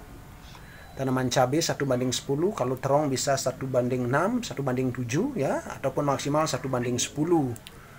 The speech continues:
Kalau bawang merah, saya bilang, saya ulang ya, itu satu banding lima bisa diberikan pada tanaman bawang merah para sahabat.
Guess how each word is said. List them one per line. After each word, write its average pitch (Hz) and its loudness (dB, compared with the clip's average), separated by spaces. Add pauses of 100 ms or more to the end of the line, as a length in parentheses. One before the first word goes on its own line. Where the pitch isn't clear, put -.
(460)
Kalau 139 2
bawang 139 8
merah, 156 6
saya 131 0
bilang, 147 2 (400)
saya - -2
ulang 143 4
ya, 190 0 (100)
itu 139 -6
satu - -2
banding 131 2
lima 139 2
bisa 139 2 (640)
diberikan 131 0
pada 120 2
tanaman 113 0
bawang 104 2
merah 104 0
para 110 -2
sahabat. - -4